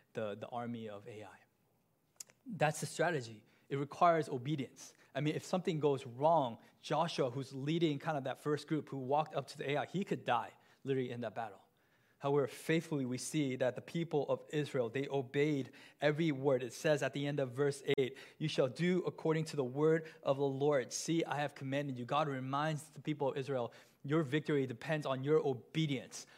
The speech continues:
Follow every detail that I give you. And sure enough, Israel followed every instruction that was given to them. And it's so ironic. Before Israel, they were overly confident in their battle and they were defeated. Now,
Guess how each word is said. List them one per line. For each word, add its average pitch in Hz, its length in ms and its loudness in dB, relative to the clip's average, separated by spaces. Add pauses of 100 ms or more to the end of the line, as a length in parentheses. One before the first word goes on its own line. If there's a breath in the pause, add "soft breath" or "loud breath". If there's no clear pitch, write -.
Follow 160 380 6
every 160 300 2
detail 151 420 -2
that 110 140 0
I 117 100 -2
give 127 240 -4
you. 120 160 -6
And 127 220 -2
sure 170 300 4
enough, 139 440 0 (220 loud breath)
Israel 147 300 6
followed 165 540 6 (120)
every 175 380 2
instruction 151 760 0 (220 loud breath)
that 143 140 6
was 139 200 0
given 147 320 0
to 185 180 -2
them. 139 120 2
And 156 140 0
it's - 100 -10
so - 260 4
ironic. 151 580 4 (160 loud breath)
Before 156 400 8 (140)
Israel, 185 320 6
they 156 160 6
were 196 180 8
overly 165 360 6
confident 170 560 0
in 139 100 -2
their 139 120 2
battle 151 380 4 (160 loud breath)
and 151 80 -4
they 147 60 6
were 139 60 4
defeated. 139 480 2
Now, 147 500 4